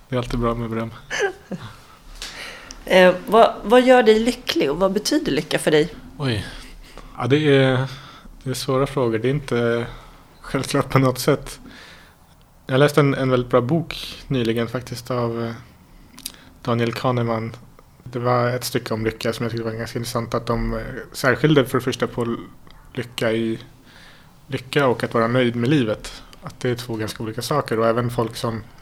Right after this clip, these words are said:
Speaker 1: har varit med om någonting svårt och har en väldigt tuff, tuff livssituation kan vara väldigt lyckliga i sin vardag, liksom.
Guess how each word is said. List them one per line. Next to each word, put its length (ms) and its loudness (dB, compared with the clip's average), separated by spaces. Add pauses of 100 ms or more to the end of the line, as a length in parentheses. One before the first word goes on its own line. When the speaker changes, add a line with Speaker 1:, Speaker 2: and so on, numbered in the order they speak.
(340)
Speaker 1:
har 120 2
varit 140 4
med 160 2
om 60 2
någonting 460 -2 (240)
svårt 340 0
och 80 -4
har 80 2
en 80 -2
väldigt 220 -2
tuff, 440 -6 (1400)
tuff 200 -6
livssituation 680 0
kan 160 0
vara 100 2
väldigt 260 -6
lyckliga 500 0
i 100 0
sin 460 -4
vardag, 320 0
liksom. 240 -10